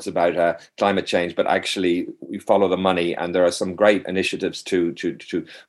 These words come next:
follow the money and, and, and, and take action on this. There, there is one other, uh, slightly depressing, uh, question to, to, to note, and I guess when it comes to these, these, these issues,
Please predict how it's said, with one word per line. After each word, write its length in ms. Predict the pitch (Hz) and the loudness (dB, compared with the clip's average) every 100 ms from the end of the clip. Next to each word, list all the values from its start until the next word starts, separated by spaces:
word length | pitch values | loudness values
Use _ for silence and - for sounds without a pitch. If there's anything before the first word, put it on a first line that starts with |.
| - | 2
follow 220 | - 107 | 4 6
the 100 | 92 | 4
money 300 | 90 90 87 | 0 0 0
and, 220 | 71 87 | -2 -4
and, 180 | 64 85 | -4 -4
and, 180 | 87 90 | -4 -6
and 160 | 92 | -8
take 220 | - 85 92 | -4 0 2
action 320 | 90 - 90 | 2 0 -6
on 160 | 85 | -2
this. 140 | 85 90 - - - | -2 -2 -6 -6 -2
There, 80 | 143 | 0
there 300 | 180 165 160 | 0 0 2
is 180 | 175 151 | 2 0
one 320 | 151 160 151 | 0 2 2
other, 340 | 139 123 - | 2 2 2
uh, 120 | 107 101 - | 0 -2 -8
slightly 500 | - 127 131 113 101 | -6 0 2 2 -4
depressing, 560 | 104 - 95 - 98 98 | -4 0 0 0 -4 -4
uh, 160 | 87 85 - | -4 -4 2
question 400 | 95 - 95 87 | 2 2 -6 -4
to, 180 | 92 80 | -4 -4
to, 200 | - 87 | -4 -6
to 180 | - 98 | -6 -2
note, 360 | 90 87 104 - - - | 2 2 0 -8 -12 0
and 200 | 104 104 | 2 2
I 160 | - 117 | 2 2
guess 340 | 143 139 - | 4 2 2
when 160 | 139 123 | 0 2
it 80 | |
comes 220 | - 131 127 | 2 2 2
to 100 | 110 | 2
these, 300 | 113 - - | 2 2 -2
these, 260 | 107 101 | 0 0
these 220 | 110 104 | -2 0
issues, 400 | 117 107 120 104 | 0 2 0 -2